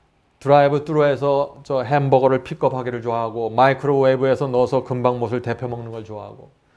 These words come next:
또 금세 만들어 먹는 인스턴트 음식을 좋아합니다. 이렇게 빨리빨리 조-, 빨리빨리에 익숙해 있어요.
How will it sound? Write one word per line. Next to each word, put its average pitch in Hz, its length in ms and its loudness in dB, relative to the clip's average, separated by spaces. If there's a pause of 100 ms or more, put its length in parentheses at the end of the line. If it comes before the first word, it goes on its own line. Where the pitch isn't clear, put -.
(260)
또 123 180 -4
금세 151 460 4
만들어 139 320 2
먹는 139 500 -4
인스턴트 147 600 -6
음식을 113 340 -10
좋아합니다. 90 440 -16 (520)
이렇게 220 420 4
빨리빨리 233 920 -2
조-, 214 280 -2
빨리빨리에 247 760 -4
익숙해 190 280 -2
있어요. 147 300 -2